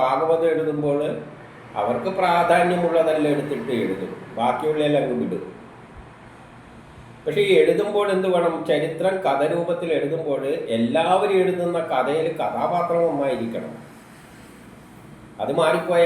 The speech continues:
ആദ്യം ആകെ മാറിപ്പോകും. ഉദാഹരണമായിട്ട് നാല് യുഗങ്ങളെ നയിക്കുന്നത് നാല് ശക്തികളാണ്, കാലമാണ്. ആ നാല് യുഗങ്ങളിലെ കാലങ്ങളെയാണ് പരശുരാമൻ, ശ്രീരാമൻ, കൃഷ്ണൻ എന്നെല്ലാമായിട്ട്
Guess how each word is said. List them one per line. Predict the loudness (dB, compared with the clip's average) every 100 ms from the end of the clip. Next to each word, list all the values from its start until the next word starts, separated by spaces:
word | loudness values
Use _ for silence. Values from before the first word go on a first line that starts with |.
| 4
ആദ്യം | 2 0 -2 0 0 -2 -12 -20 -14 -4 0
ആകെ | 2 2 2
മാറിപ്പോകും. | 0 0 -2 0
ഉദാഹരണമായിട്ട് | 2 2 2 0 0 -2 0
നാല് | 0 0 0 0 -2
യുഗങ്ങളെ | 2 2 2 0 0
നയിക്കുന്നത് | 0 0 -2 -2 0 0
നാല് | -2 -2 -2
ശക്തികളാണ്, | -4 -6 -6 -4 -4 -6 -10 -6
കാലമാണ്. | -2 0 0 -2 -6 -10 -12 -16 -16 -18 -18 -18 -20 -20 -20 -18 -8
ആ | -4 -2 -2
നാല് | 0 2 0
യുഗങ്ങളിലെ | 2 2 2 2 0 0
കാലങ്ങളെയാണ് | 0 2 2 0 0 2 0 0 -2
പരശുരാമൻ, | -2 -2 -4 -2 -2 -2 -6 -8 -14 -16 -18 -20 -20 -20 -18 -20 -18 -20 -20 -20 -12
ശ്രീരാമൻ, | -10 -4 0 0 0 -2 -4 -10 -12
കൃഷ്ണൻ | -10 -4 -2 -2
എന്നെല്ലാമായിട്ട് | -2 -2 0 0 -2 -4